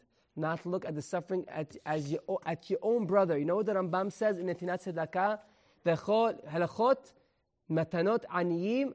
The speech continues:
ha-, Perek Yod, halacha bet. "V'chol Yisrael v'hanilva alehem ke'achim hem."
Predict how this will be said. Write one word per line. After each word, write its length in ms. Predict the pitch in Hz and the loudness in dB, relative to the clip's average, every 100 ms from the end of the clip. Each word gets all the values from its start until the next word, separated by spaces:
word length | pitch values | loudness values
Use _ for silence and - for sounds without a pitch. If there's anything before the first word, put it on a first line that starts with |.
| - | -6
ha-, 140 | 160 - - | -8 -4 0
Perek 300 | 208 202 208 | 2 2 2
Yod, 240 | 226 247 | 2 2
halacha 400 | 190 165 - 175 | 2 0 0 0
bet. 180 | 151 127 _ _ _ _ _ _ | 0 -6 _ _ _ _ _ _
"V'chol 480 | - 214 254 247 226 | -6 2 4 4 2
Yisrael 800 | 220 - 208 196 190 233 226 190 | 0 0 0 2 2 0 0 0
v'hanilva 800 | 190 180 196 185 151 185 214 185 | -2 0 2 2 2 4 6 4
alehem 640 | 190 190 180 190 214 202 | 2 0 0 0 0 -2
ke'achim 840 | - 196 165 165 175 202 233 214 | -2 0 0 -2 -4 0 2 2
hem." 380 | 175 196 180 123 | 0 0 0 -4